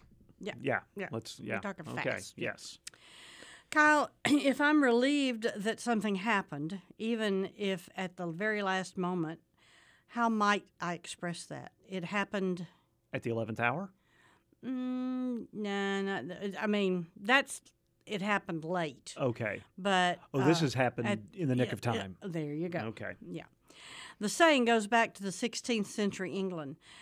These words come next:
Speaker 1: A nick was a small notch or cut used to portray extreme precision at the time, typically wa-, on measuring sticks or in tally marks.
Speaker 2: Mm.
Speaker 1: So something happened,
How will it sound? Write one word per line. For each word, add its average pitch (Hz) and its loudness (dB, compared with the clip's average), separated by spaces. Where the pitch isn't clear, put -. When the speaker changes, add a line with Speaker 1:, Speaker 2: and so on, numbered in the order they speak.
Speaker 1:
A 196 2
nick 226 2
was 185 -4
a 175 -2
small 220 0
notch 208 0
or 160 -10
cut 226 0
used 196 -2
to 175 -12
portray 190 -2
extreme 220 -4
precision 175 -6
at 175 -8
the 202 -14
time, 151 -8
typically 185 -2
wa-, 180 -2
on 175 0
measuring 196 0
sticks - -8
or 180 -6
in 170 -4
tally 170 -6
marks. 139 -10
Speaker 2:
Mm. 170 -4
Speaker 1:
So 220 4
something 277 6
happened, 233 2